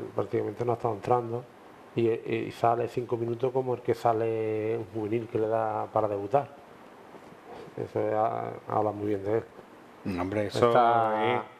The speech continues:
Speaker 2: es
Speaker 1: él está a muerte. Pues, eh, lo que es un capitán, lo que es un,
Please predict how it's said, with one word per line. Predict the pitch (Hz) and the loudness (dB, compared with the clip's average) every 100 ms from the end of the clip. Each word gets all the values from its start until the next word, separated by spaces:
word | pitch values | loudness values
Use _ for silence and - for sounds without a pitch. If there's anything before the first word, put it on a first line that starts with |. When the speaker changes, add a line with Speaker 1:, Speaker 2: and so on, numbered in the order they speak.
| - | -2
Speaker 2:
es | 123 | 0
Speaker 1:
él | 113 120 120 120 120 113 | 2 0 0 0 0 -2
está | - | -2
a | 110 | 0
muerte. | 117 117 - 101 90 - - - - - - - - - - - - - - - - 123 | 2 0 -2 -6 -6 -16 -20 -20 -20 -20 -20 -20 -20 -20 -20 -20 -20 -20 -16 -16 -12 -6
Pues, | 110 | -4
eh, | 104 104 104 98 98 98 101 104 110 110 113 | -2 -2 -2 -2 -4 -4 -8 -12 -14 -12 -6
lo | |
que | - | 0
es | 113 | 0
un | |
capitán, | 123 139 135 180 160 | 2 2 2 0 0
lo | 127 | -2
que | |
es | 117 | -2
un, | 123 | -4